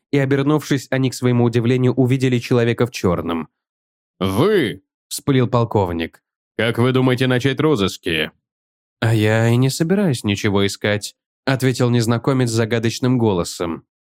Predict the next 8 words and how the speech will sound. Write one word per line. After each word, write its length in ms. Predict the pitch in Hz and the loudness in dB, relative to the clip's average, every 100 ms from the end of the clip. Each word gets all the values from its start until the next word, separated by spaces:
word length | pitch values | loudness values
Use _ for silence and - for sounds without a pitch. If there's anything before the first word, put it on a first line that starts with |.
| _ - | _ -2
«Я 200 | 135 160 | 0 2
не 160 | 185 | 2
сыщик, 600 | 170 - 196 - 139 127 - | 0 0 -2 0 -2 -4 0
а 160 | 143 | 2
маг, 500 | 143 160 156 98 - _ _ _ - | 2 2 0 -4 -12 _ _ _ -4
один 300 | 127 117 113 | 0 0 0
из 160 | - | -2
тех, 360 | - 147 123 | -2 -2 -2